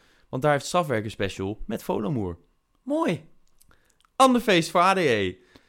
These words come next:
Speaker 2: In de tussentijd zal ik even een raam openen, even voor de luisteraar. Ik woon in een souterrain, oftewel een kelder in Utrecht.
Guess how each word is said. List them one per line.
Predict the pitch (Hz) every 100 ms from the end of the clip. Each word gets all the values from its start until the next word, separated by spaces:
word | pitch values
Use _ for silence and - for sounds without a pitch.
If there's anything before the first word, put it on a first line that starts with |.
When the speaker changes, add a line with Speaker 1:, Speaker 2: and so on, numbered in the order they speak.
| _
Speaker 2:
In | 220
de | 226
tussentijd | 180 160 139 113 110
zal | - 175
ik |
even | 196 180
een | 165
raam | 165 185 175
openen, | 120 123 135 156
even | 175
voor | 147 143
de |
luisteraar. | 135 165 196 180 165 175 226 - _ _ _ _ _ _
Ik | 175 156
woon | 175 180
in | 160
een | 147
souterrain, | - 190 147 131 151 185
oftewel | - 160 147
een | 135 -
kelder | 180 185 175 165 147
in | 139 -
Utrecht. | 170 147 165 233 -